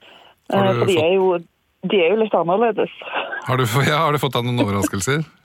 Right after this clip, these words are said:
Speaker 2: <laughs> Ja, altså, jeg ser jo, eh, ser jo hvordan gutten min oppfører seg når han er på kamera med klassen,
Speaker 1: Ja.
Speaker 2: i forhold til hvordan han er til vanlig.
Speaker 1: Ja.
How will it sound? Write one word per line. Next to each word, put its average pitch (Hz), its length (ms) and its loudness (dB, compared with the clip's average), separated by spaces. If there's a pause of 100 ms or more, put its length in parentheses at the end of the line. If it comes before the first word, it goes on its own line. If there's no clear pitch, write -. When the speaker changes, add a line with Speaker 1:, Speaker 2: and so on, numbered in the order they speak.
(200)
Speaker 2:
<laughs> - 280 -16 (840)
Ja, 95 140 2 (200)
altså, 202 160 0
jeg 202 200 0 (140)
ser 185 240 2
jo, 220 120 0 (200)
eh, 196 680 0 (120)
ser 185 180 2
jo 226 120 2
hvordan 190 1040 -2 (460)
gutten 202 540 -4
min 196 400 -2 (640)
oppfører 196 680 -4
seg 180 240 -2
når 180 240 -4
han 180 140 -2
er 175 260 -2
på - 160 -16
kamera 185 460 -2
med 180 160 -4
klassen, 196 580 -6 (920)
Speaker 1:
Ja. 107 180 0
Speaker 2:
i 147 80 -4
forhold 180 300 0
til 202 100 0
hvordan 196 340 -2
han 185 220 0
er 175 280 2
til 190 120 -4
vanlig. 180 380 0 (760)
Speaker 1:
Ja. 117 240 2